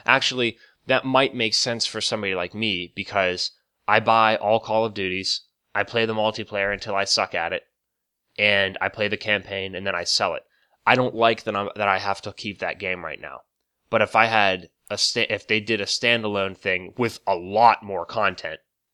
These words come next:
m-, mostly different maps. That's the, that's my biggest complaint. Like, playing on the same map over and over again, it sucks.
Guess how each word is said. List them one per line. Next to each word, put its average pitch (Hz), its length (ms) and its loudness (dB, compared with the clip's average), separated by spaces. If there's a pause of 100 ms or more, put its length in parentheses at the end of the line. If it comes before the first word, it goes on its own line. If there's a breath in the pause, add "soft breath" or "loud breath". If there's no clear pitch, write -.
(200)
m-, 123 280 -16
mostly 156 480 2
different 113 360 0
maps. 76 320 -8
That's 135 240 2
the, 131 220 -6
that's 120 200 0
my 165 100 0
biggest 104 300 0
complaint. 92 400 -8
Like, 98 160 -6
playing 135 240 -2
on 139 80 -2
the 107 60 -8
same 110 260 -4
map 98 220 2
over 98 200 -2
and 95 100 -4
over 95 120 -4
again, 101 240 -2 (460)
it 107 140 0
sucks. - 460 0